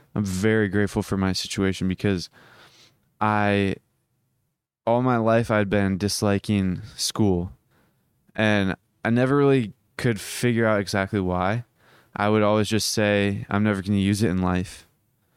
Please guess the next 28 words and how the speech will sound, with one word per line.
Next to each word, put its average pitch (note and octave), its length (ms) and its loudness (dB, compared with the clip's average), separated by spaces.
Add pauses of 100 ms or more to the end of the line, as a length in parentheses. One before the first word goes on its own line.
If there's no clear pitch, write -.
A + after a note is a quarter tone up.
(420)
But G#2+ 140 2
I G#2+ 100 2
didn't A#2 460 0
realize A2 480 2
that G2+ 100 2
it G#2 60 2
was G2 200 0
a G2 200 0
whole A2+ 320 -2
system. - 640 -2
Like, F2 200 -2
there's G2 220 0
an G2 120 2
actual F#2+ 400 -2
system F#2+ 520 -2
about F2 320 0
it. F2 120 -4 (1800)
And A#2 180 0
I'm G#2+ 160 2
starting B2+ 360 0
to - 160 0
uncover G2+ 800 -2 (340)
the G#2 80 -2
truth F#2+ 680 -4 (560)
by G2+ 100 0
reading G2+ 360 0
Reality G2+ 320 0
Transurfing, G#2+ 840 0